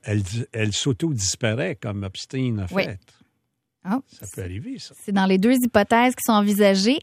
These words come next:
Speaker 2: Elle a les moyens financiers, elle a les contacts à l'étranger pour le faire, mais elle, elle se défend en disant, « Écoutez, oui, je me suis cachée. Oui, j'ai utilisé d'autres noms pour acheter des propriétés, mais c'est parce que les médias me couraient après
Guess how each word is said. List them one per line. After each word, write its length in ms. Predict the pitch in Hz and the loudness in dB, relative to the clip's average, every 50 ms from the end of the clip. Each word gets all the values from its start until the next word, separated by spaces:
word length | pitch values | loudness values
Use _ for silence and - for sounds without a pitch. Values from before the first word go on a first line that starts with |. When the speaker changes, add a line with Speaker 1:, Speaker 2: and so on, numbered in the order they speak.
| - - | -4 -2
Speaker 2:
Elle 180 | - 185 185 190 | 0 2 4 4
a 40 | 196 | 4
les 200 | 196 180 170 165 | 4 4 4 4
moyens 500 | 170 170 170 180 185 202 247 285 330 359 | 4 4 4 4 4 6 4 4 4 2
financiers, 640 | - - 359 339 330 330 320 - - 339 320 320 - - | 0 0 2 2 2 2 0 0 -2 -2 -2 -2 -4 -4
elle 140 | - 185 180 | -2 0 2
a 60 | 175 | 2
les 120 | 170 170 170 | 0 0 -2
contacts 500 | - - 254 254 247 247 277 262 262 - 214 | -2 0 2 2 4 4 4 2 2 2 2
à 40 | |
l'étranger 480 | 202 208 208 - - 202 190 185 185 202 | 4 4 2 2 2 2 2 4 2 2
pour 140 | 202 202 185 | 2 4 4
le 80 | 175 175 - | 4 4 4
faire, 240 | - 202 202 214 202 | 4 4 4 4 4
mais 80 | 196 | 4
elle, 140 | 190 208 214 | 4 2 2
elle 100 | 196 180 | 2 0
se 80 | 175 185 | 0 2
défend 360 | 175 202 190 - - 226 226 | 2 2 2 2 2 2 2
en 20 | |
disant, « 260 | 220 190 185 180 208 214 226 | 4 2 2 4 4 2 2
Écoutez, 320 | 214 - - - 269 254 | 0 -4 -4 -2 0 0
oui, 180 | 214 196 240 285 | 2 2 2 2
je 80 | 277 - | 4 4
me 80 | 247 | 2
suis 200 | 202 - - 226 | 2 2 0 0
cachée. 400 | - 214 185 180 - - - 226 262 - - - - _ | 2 2 2 2 2 0 -2 -2 -4 -6 -14 -20 -10 _
Oui, 120 | 226 247 277 | 0 2 4
j'ai 80 | 269 277 | 4 4
utilisé 300 | 262 - 240 208 214 226 | 4 2 2 2 2 6
d'autres 340 | 196 226 208 196 - - 220 | 6 6 6 4 2 2 4
noms 200 | 208 208 226 220 | 4 4 4 2
pour 160 | - 185 180 | 2 4 4
acheter 320 | 180 180 - - - 226 | 4 2 2 0 2 2
des 80 | 202 208 | 2 2
propriétés, 600 | - - 180 - - 202 185 175 - - 214 254 - - - - _ - | 2 0 0 0 0 0 0 0 2 0 0 -2 -2 -6 -14 -20 _ -6
mais 60 | 208 | -6
c'est 80 | 185 - | -2 -2
parce 140 | - 190 - | -2 -2 0
que 100 | - 214 | 2 2
les 100 | 202 190 | 4 4
médias 440 | 190 196 190 180 180 185 202 208 220 | 4 2 2 2 2 4 4 4 4
me 100 | 214 185 | 4 2
couraient 380 | - - - 233 214 190 214 | 0 0 2 2 4 4 4
après 340 | 190 175 - - - 202 202 | 4 2 2 0 0 0 -2